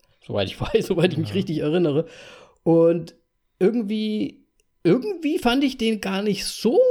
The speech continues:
Speaker 1: unnötig schlecht, muss ich ganz ehrlich sagen. Der war ein bisschen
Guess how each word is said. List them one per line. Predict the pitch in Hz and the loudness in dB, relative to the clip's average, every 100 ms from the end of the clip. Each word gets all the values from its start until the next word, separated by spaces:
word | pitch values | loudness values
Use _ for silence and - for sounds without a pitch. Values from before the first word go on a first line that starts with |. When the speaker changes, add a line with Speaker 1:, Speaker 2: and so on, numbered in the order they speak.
| 453 147 135 | 2 0 -2
Speaker 1:
unnötig | - 147 131 120 120 123 107 | 0 0 2 2 0 -2 -4
schlecht, | - 110 101 - - _ _ _ _ | -4 -4 -4 -8 -16 _ _ _ _
muss | - 120 | -2 0
ich | 113 | 0
ganz | - 107 | -2 -4
ehrlich | 107 110 107 | -4 -6 -4
sagen. | 120 113 113 - - - | -4 -4 -6 -12 -18 -4
Der | 131 | 0
war | 135 | 2
ein | 254 | 2
bisschen | 277 285 247 - - 120 233 | 2 0 0 2 2 0 -4